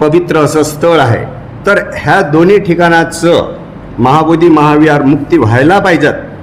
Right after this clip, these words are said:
आणि दीक्षाभूमीच्या ज्या काही विविध समस्या आहेत त्या समस्यांच्या बाबतीमध्ये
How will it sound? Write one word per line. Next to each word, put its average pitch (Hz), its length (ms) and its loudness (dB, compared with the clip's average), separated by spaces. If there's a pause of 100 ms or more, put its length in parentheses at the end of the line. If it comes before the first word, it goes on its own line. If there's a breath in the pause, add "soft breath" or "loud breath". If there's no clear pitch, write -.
(600)
आणि 190 380 2 (460)
दीक्षाभूमीच्या 175 1500 0
ज्या 175 180 2
काही 165 180 0
विविध 147 280 2
समस्या 143 540 0
आहेत 110 280 0 (640)
त्या 160 160 2
समस्यांच्या 165 840 0
बाबतीमध्ये 139 840 0